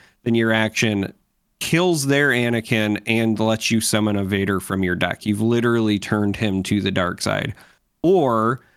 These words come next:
on the other side of the fence, if, like, you control Luke and your opponent controls Palpatine, you can gain control of target Darth Vader,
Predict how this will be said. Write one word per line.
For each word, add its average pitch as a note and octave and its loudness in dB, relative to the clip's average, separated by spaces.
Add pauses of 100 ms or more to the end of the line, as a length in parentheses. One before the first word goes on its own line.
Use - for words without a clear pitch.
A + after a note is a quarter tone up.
(140)
on A#2+ 2
the A2+ 4
other C#3+ 2
side G#2+ 0
of G2+ 0
the G#2 0
fence, F#2+ -2
if, A2 0
like, G#2+ 0
you C3 2
control B2 0
Luke A2+ 0
and A2 2
your G#2 2
opponent A2 -4
controls A2 -2
Palpatine, G2+ -2 (440)
you A#2 2
can A2+ 0
gain A2 0
control G#2 -2
of G2+ -4
target G2 -2
Darth F2+ -2
Vader, F#2 -2